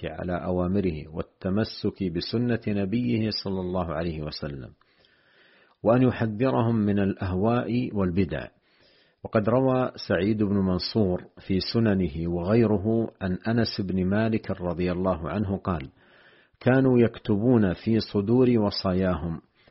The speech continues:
'بسم الله الرحمن الرحيم، هذا ما أوصى به فلان بن فلان، أوصى أنه يشهد أن لا إله إلا الله وحده لا شريك له،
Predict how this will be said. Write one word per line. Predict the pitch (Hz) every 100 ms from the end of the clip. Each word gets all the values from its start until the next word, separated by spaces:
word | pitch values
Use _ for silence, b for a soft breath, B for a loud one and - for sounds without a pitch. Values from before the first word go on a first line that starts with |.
| b
'بسم | 104 - 117
الله | 120 120 107
الرحمن | 95 92 85 90 95 95
الرحيم، | 87 90 80 90 107 127 - b b b b
هذا | 92 110 120 101 98 90
ما | 87 87
أوصى | 82 104 113 - 98 87
به | 80 104 101 87 -
فلان | 90 92 104 110 104
بن | 87 90
فلان، | - 82 87 104 120 120 b b b b -
أوصى | 113 120 - 120 120 117 -
أنه | 95 95 92 90 95
يشهد | 95 110 - 113 107 107 104 101 -
أن |
لا | 92 90 95
إله | 101 95 95 98 95
إلا | 82 98 92
الله | 85 85 85 101 92
وحده | 92 90 - - 95 107
لا | 104 98
شريك | - 98 95 95 -
له، | - -